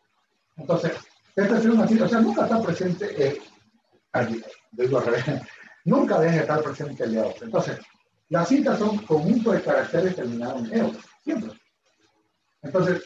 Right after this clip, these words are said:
si, la CIN-, si no hay carácter, bueno, cero, nada caracteres, pero siempre terminado en EO. Entonces, siempre sí o sí está presente el EO, porque el EO indica fin de, fin de archivo, ¿no? Fin de,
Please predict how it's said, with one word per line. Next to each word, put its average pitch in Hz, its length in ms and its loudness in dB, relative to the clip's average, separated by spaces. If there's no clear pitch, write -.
si, 170 240 -2
la 160 140 0
CIN-, - 300 2
si 160 80 -2
no 175 140 2
hay 226 100 0
carácter, 214 380 0
bueno, 196 260 0
cero, 185 400 0
nada 165 360 0
caracteres, - 480 -2
pero - 180 -8
siempre 113 300 -6
terminado 104 420 -8
en 117 220 -8
EO. - 120 -20
Entonces, 135 240 -6
siempre 220 360 0
sí 220 120 -2
o 202 140 0
sí - 320 -4
está 147 260 -4
presente 131 400 -8
el 113 140 -6
EO, - 220 0
porque 113 240 -8
el 107 100 -2
EO 165 360 0
indica 123 440 -8
fin 139 220 -8
de, 120 180 0
fin 139 100 -10
de 131 60 -6
archivo, 113 400 -8
¿no? - 120 -8
Fin 147 220 -8
de, 123 240 -4